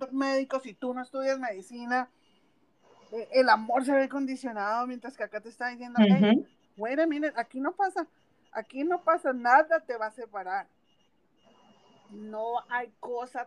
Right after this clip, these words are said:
Speaker 1: tan terrible que te pueda separar del amor de Dios. ¿Ah?
Speaker 2: Amén.
Speaker 1: Qué cosa tan tremenda.
Speaker 2: Sí.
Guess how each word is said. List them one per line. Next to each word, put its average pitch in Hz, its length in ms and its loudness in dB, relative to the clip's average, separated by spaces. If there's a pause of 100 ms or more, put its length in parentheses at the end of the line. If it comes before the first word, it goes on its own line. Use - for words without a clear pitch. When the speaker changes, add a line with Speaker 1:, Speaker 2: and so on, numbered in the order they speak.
Speaker 1:
tan 208 240 -6
terrible 214 640 -8
que 226 100 -18
te 208 140 -8
pueda 180 180 -4
separar 190 320 -8
del 175 120 -10
amor 180 200 -8
de 165 160 -14
Dios. - 440 -4 (1500)
¿Ah? 180 180 8
Speaker 2:
Amén. 151 480 8 (120)
Speaker 1:
Qué 208 160 -8
cosa 208 360 -8
tan 247 240 -6
tremenda. 196 280 -8
Speaker 2:
Sí. 190 340 8